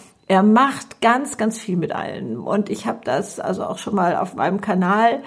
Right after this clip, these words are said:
ähm, erwähnt und kriegte da auch so viel positive Resonanz, die sagten, "Nee, Mensch, es hat doch was mit mir gemacht." Und ich fand das ganz toll,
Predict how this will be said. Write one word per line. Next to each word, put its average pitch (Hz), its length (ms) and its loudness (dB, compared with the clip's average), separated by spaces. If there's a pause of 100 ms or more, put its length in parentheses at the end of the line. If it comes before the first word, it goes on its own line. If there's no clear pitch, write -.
(480)
ähm, 190 1800 0 (360)
erwähnt 226 720 2
und 196 380 -4 (180)
kriegte 269 380 0
da 196 400 2
auch 190 180 4
so 202 220 0
viel 285 240 2
positive 240 680 -2
Resonanz, 208 500 2
die - 120 -4
sagten, - 280 0
"Nee, 226 100 -2
Mensch, 180 180 0
es - 160 -10
hat - 200 -6
doch - 120 -6
was - 200 -4
mit - 160 -4
mir 202 120 4
gemacht." 185 460 0
Und 175 160 -4
ich 185 100 -8
fand 202 180 -4
das 196 140 -4
ganz 208 240 0
toll, 196 380 4